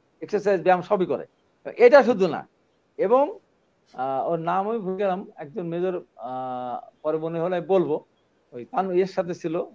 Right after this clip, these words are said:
ষাট তারিখের সাথে যে দুই major আর একজন নৌবাহিনীর একজন ছিল, ওরা স্পর্ধা, ওরা, ওরা ওখানে ব্যাডমিন্টন খেলে। আমি ওখানে যাওয়ার পরে বললাম, ছেলেদেরকে বললাম,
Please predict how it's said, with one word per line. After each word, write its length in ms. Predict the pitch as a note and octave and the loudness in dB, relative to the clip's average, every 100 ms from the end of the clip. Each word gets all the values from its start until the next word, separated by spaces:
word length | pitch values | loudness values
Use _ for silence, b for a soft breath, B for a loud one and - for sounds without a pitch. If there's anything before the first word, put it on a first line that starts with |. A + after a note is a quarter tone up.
| _ _ | _ _
ষাট 180 | F3+ F#3 | -4 0
তারিখের 260 | F#3+ F3 F3+ | 0 0 -4
সাথে 200 | F#3 D#3 | -4 -6
যে 100 | D#3+ | -6
দুই 140 | F3 | -4
major 300 | E3+ F3 F#3+ E3+ _ _ _ - | -2 0 0 -2 _ _ _ -4
আর 100 | D3 | -2
একজন 200 | D3+ D#3+ | -2 -2
নৌবাহিনীর 360 | D#3+ E3+ F3 | 2 4 4
একজন 220 | D#3 C#3+ | 2 0
ছিল, 220 | C#3+ B2 F#2+ _ _ _ _ - | -8 -8 -8 _ _ _ _ 0
ওরা 200 | F#3+ B3 - _ _ D#3 F3+ | 4 4 0 _ _ -2 -2
স্পর্ধা, 460 | - - B3 G#3+ A#3+ | 0 6 8 10 10
ওরা, 320 | G#3+ D3 E2+ _ _ _ _ _ | 10 8 4 _ _ _ _ _
ওরা 200 | - A#3 | 6 10
ওখানে 520 | A3 G#3+ B3+ C#4+ E3+ - _ _ _ - | 10 8 2 -2 -4 -16 _ _ _ -4
ব্যাডমিন্টন 560 | B2+ G#3+ G#3+ B3+ A3+ F#3 | 6 6 6 2 2 0
খেলে। 280 | D#3+ G#2 D#2 _ _ _ _ | 0 -2 -6 _ _ _ _
আমি 280 | - G3+ B3+ | -10 0 4
ওখানে 240 | B3 C4 | 4 4
যাওয়ার 260 | G3+ G3+ G#3 | 6 8 8
পরে 300 | F3 B3+ B3+ | 6 8 8
বললাম, 440 | E3+ F#3+ A3+ G3+ | 6 8 8 8
ছেলেদেরকে 400 | D#3+ F#3 F#3 G3 | 2 -4 -2 0
বললাম, 460 | F3+ F#3 G3 D#3+ A2+ | 2 6 6 6 4